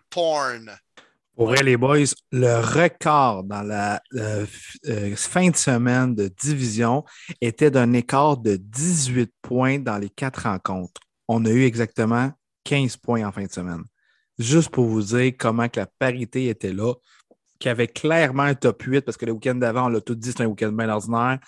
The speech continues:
Speaker 2: mais les me-, huit meilleures équipes étaient là, puis on l'a vraiment vu. Ça aurait tellement pu être un bord sur l'autre,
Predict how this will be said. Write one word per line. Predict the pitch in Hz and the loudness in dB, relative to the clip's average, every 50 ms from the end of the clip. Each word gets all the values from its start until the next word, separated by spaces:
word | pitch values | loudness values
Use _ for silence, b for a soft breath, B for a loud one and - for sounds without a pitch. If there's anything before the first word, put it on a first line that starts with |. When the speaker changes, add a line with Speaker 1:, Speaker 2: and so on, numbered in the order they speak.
| B B B B B B B B - | B B B B B B B B -6
Speaker 2:
mais | 123 117 113 - - - | -4 -4 -4 -4 -6 -6
les | 113 104 101 101 101 101 110 - | -4 -2 -2 -2 -4 -6 -8 -8
me-, | 127 123 131 131 135 139 - - _ - | -4 -2 2 2 2 2 0 -4 _ -6
huit | 165 151 151 180 - _ - | -2 0 0 0 -2 _ -10
meilleures | 131 127 123 123 127 131 131 123 113 107 107 131 | -6 -4 -4 -2 -2 -2 -2 -2 -4 -4 -6 -6
équipes | 135 131 - 156 156 160 - _ _ _ | -8 -6 -4 -4 -4 -4 -6 _ _ _
étaient | 117 117 110 - - 113 107 | -10 -10 -6 -2 0 2 2
là, | 104 107 113 117 123 135 139 | 4 4 6 6 4 4 2
puis | - - - | -2 -6 -8
on | 107 | -6
l'a | 101 101 95 92 | -6 -6 -8 -8
vraiment | 90 95 107 131 131 131 127 117 113 110 | -8 -2 0 0 2 2 2 2 0 0
vu. | 101 110 117 123 135 131 _ _ | -2 -2 -4 -4 -4 -6 _ _
Ça | - - - 104 | -10 -6 -4 -2
aurait | 101 107 110 - _ _ - | -2 -2 -4 -6 _ _ -12
tellement | - - 180 175 165 156 143 135 123 117 | -4 -2 0 0 0 0 0 2 0 0
pu | - - 139 131 131 131 131 131 131 _ _ _ _ _ _ _ _ _ _ _ | 0 0 0 0 0 -2 -8 -14 _ _ _ _ _ _ _ _ _ _ _ _
être | - - | -6 -4
un | 123 113 110 | -2 -2 0
bord | 110 117 117 120 | 2 0 0 0
sur | - - | -2 -2
l'autre, | 104 120 131 135 B | -2 -2 -2 -2 B